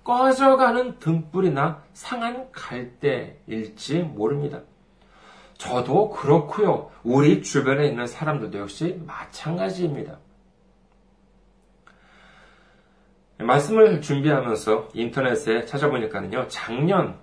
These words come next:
이천십칠 년 십이월 기준으로 세계 인구가 몇 명쯤 될까를 알아보았습니다. 그러니까는요, 어, 대략 칠십육억이라고 해요.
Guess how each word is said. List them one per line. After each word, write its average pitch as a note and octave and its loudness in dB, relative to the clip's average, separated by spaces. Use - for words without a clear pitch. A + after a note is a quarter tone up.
이천십칠 B2+ -6
년 D3 0
십이월 D3 0
기준으로 A2 -2
세계 G#3+ 4
인구가 B2+ -2
몇 F#2+ -10
명쯤 D#3 -2
될까를 A2 -4
알아보았습니다. G2 -6
그러니까는요, G2+ -8
어, G2 -8
대략 C3 -2
칠십육억이라고 A2 -4
해요. G#2+ 0